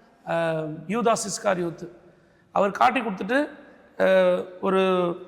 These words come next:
"என் ஆண்டவரை நான் காட்டி கொடுத்தனேன்" அப்படின்னு சொல்லிட்டு அவன் மன வருந்தி அவன் மன்னிப்பு கேட்டிருந்தான்னா ஆண்டவர் மன்னிச்சிருப்பாரு.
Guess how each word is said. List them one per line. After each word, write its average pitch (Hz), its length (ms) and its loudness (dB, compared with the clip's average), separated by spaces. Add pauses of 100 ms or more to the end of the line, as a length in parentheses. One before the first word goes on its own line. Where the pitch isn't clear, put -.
(340)
"என் 190 280 2
ஆண்டவரை 254 460 4
நான் 226 180 2
காட்டி 220 280 0
கொடுத்தனேன்" 220 480 0
அப்படின்னு 208 220 0
சொல்லிட்டு 202 340 0
அவன் 220 380 4
மன 226 220 4
வருந்தி 233 540 0 (460)
அவன் 185 260 -2
மன்னிப்பு 233 340 -2
கேட்டிருந்தான்னா 214 640 -4
ஆண்டவர் 220 420 -4
மன்னிச்சிருப்பாரு. 170 720 -8